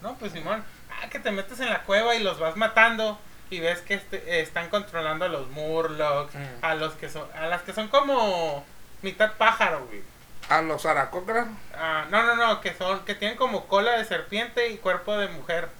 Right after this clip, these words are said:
Speaker 1: como
Speaker 2: Ah, las, ah,
Speaker 1: No me acuerdo, ¿no?
Speaker 2: Simón.
Speaker 1: Y unos, y unos humanos, ¿no, güey?
Speaker 2: Mm.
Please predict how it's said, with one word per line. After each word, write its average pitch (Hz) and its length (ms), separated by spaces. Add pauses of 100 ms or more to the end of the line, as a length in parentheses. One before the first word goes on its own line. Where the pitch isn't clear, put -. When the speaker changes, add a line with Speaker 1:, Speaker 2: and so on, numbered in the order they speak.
(600)
Speaker 1:
como 143 520 (480)
Speaker 2:
Ah, 170 560
las, 131 1120 (1120)
ah, 285 1120
Speaker 1:
No 247 60
me 294 100 (180)
acuerdo, - 280
¿no? 202 120
Speaker 2:
Simón. 151 340 (260)
Speaker 1:
Y 220 120
unos, 254 260 (380)
y 226 80
unos 247 260
humanos, 185 440
¿no, 277 180
güey? 247 140
Speaker 2:
Mm. 147 280